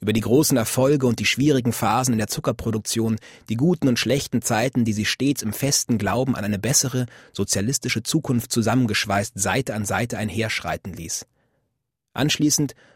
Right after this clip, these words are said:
würde Iljitsch Direktor Chlebnik für sein Vertrauen danken und ihm persönlich,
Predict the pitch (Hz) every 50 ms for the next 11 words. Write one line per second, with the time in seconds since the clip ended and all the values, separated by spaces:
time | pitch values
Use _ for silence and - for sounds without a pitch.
0 | _ - - 113 117 113 127 131 139 147 143 135 131 - - - 117 120 117 -
1 | 120 - - 113 127 139 127 139 135 120 - - 110 101 104 101 - - 101 -
2 | - 117 113 135 147 143 117 123 117 131 139 - - 147 135 127 82 98 101 98
3 | - - 107 107 - 110 104 95 110 131 147 147 139 135 120 - -